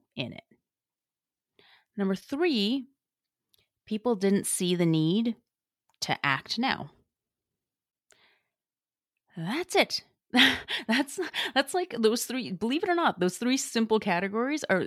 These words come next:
like, the vast majority of why something doesn't sell. So let's go a little bit deeper. Number one, people just didn't see it or didn't see it long enough to really, like, pay attention.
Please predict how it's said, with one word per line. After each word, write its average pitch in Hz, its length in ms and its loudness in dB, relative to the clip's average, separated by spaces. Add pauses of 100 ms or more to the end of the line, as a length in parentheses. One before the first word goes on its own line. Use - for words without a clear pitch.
(120)
like, 175 180 -2
the 185 80 0
vast 175 480 0
majority 156 420 0
of 135 100 -4
why 135 380 -4
something 135 320 -8
doesn't 117 300 -14
sell. - 200 -14 (800)
So - 220 0 (720)
let's 160 160 -4
go 180 180 2
a 143 40 4
little 175 180 2
bit 160 100 -2
deeper. 120 240 -4
Number 165 220 2
one, 147 280 0 (640)
people 202 220 0
just 175 200 -4
didn't 160 240 -2
see 147 280 -4
it 160 180 0
or 135 100 -6
didn't 143 280 -8
see 151 140 -6
it - 100 -6
long 135 240 -4
enough 135 180 -6
to 147 100 -6
really, 127 360 -8
like, 117 240 -8
pay - 140 -6
attention. - 440 -10